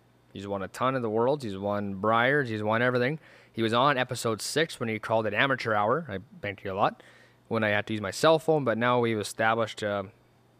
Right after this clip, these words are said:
you know, we're a lot bigger now than we were episode six. Mister Ben Hebert, uh, Benny Hebes, B-b-b-b-, Benny and the Jets. So Ben Hebert came back on the show,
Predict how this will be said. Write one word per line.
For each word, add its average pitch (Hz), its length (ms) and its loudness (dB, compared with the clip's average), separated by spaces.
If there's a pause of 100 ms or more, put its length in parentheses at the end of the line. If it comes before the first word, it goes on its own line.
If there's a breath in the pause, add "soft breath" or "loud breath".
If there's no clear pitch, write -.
(240)
you 90 60 -10
know, 113 200 -8
we're 107 160 -4
a 104 60 2
lot 113 200 2
bigger 127 240 2
now 95 220 -6
than 98 80 -6
we 98 60 -4
were 98 100 -2
episode 98 320 -6
six. - 480 -2 (560 soft breath)
Mister 156 440 0
Ben 131 460 0
Hebert, 131 580 -2
uh, 92 200 -2
Benny 120 300 0
Hebes, 127 580 -2 (440 soft breath)
B-b-b-b-, 147 640 4
Benny 113 500 0
and 107 160 -2
the 110 60 0
Jets. 107 480 2
So 113 380 2
Ben 123 340 2
Hebert 131 520 0
came 131 220 0
back 127 240 2
on 135 80 2
the 120 80 0
show, 123 500 4